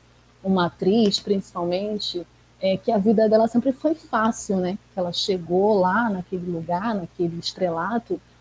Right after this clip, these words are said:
sem ter sofrido nada, que foi muito tranquilo. E nunca é tranquilo, né, pra todo. Tem gente que, que pode ter até tido uma, pode até ter tido uma vida tranquila. Não foi o caso da Sofia Loren, né?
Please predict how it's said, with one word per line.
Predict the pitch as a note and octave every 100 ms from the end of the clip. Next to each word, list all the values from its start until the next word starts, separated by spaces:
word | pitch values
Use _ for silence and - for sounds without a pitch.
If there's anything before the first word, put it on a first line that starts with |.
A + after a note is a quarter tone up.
| _ _ -
sem | - B3 C#4
ter | E4+
sofrido | D#4 E4 D#4+ D#4+ D#4+
nada, | F#4 D#4+ D#4 D4 A3+
que | -
foi | -
muito | A3+ A3+ C#4+
tranquilo. | D4 D#4 D#4 - A3+ A#3 F#3+ - _ _
E | A#3
nunca | B3+ D#4 G4+ - F4+
é | C4+ B3
tranquilo, | B3+ C4+ - A#3+ A3+ A3+
né, | F#3+ F#3
pra | -
todo. | F3+ G#3 G3+ G3+
Tem | C#4 D4
gente | C4 G3 F3+ -
que, | C4 D4 - _ _ _ _ _ _ _ _ - _
que | B3
pode | - F#3+ G3 G3+
ter | - G3 G3
até | - G3 G3 G3
tido | - A3 G3+
uma, | B3+ C#4 A3+ _ - -
pode | F#3 F#3 G#3
até | G3+ A3+ B3
ter | C#4+ B3
tido | A#3 A#3 A3
uma | A#3+
vida | G#3+ A3 A3
tranquila. | A#3+ C#4 C#4 - F3 F3 - _ _
Não | G#3+ B3+
foi | D#4 C#4
o | A3+
caso | - F#3+ F#3 F#3+
da | F3+
Sofia | F#3 - G3 - F#3
Loren, | G#3 F3 E3
né? | E3+ E3+ F3